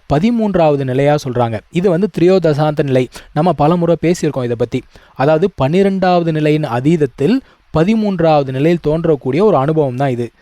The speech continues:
இந்த அனுபவம் யாருக்கு ஏற்படும் அப்படின்னு பார்த்தீங்கன்னா, தற்போதம் நீங்கிய ஒருவனுக்கு மட்டுமே இந்த அனுபவம் ஏற்படும். தற்போதம்னா என்ன? நான், எனது அப்படிங்கிற அந்த அகங்காரம் இருக்கு இல்லையா, அது நீங்கிய ஒருவனுக்கு மட்டுமே இந்த ஒரு அனுபவம் ஏற்படும்.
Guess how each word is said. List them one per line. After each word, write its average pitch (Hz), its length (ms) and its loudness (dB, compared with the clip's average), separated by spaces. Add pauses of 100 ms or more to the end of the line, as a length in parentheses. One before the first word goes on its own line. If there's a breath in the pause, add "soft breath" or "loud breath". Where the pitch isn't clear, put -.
(280 soft breath)
இந்த 233 220 2
அனுபவம் 233 360 2
யாருக்கு 180 360 2
ஏற்படும் 180 360 2
அப்படின்னு 135 200 -4
பார்த்தீங்கன்னா, 123 360 -2
தற்போதம் 208 580 0
நீங்கிய 165 400 0
ஒருவனுக்கு 139 400 0
மட்டுமே 120 380 -4
இந்த 175 180 0
அனுபவம் 143 340 -2
ஏற்படும். 120 420 -4 (100)
தற்போதம்னா 185 540 0
என்ன? 143 340 -2 (260 loud breath)
நான், 165 380 2
எனது 143 440 0
அப்படிங்கிற 135 300 -2
அந்த 131 200 0
அகங்காரம் 131 440 0
இருக்கு 113 220 -8
இல்லையா, 143 200 0
அது 127 280 -2
நீங்கிய 185 500 0
ஒருவனுக்கு 143 420 -2
மட்டுமே 131 400 -4
இந்த 175 240 0
ஒரு 156 120 2
அனுபவம் 143 420 -2
ஏற்படும். 127 420 -2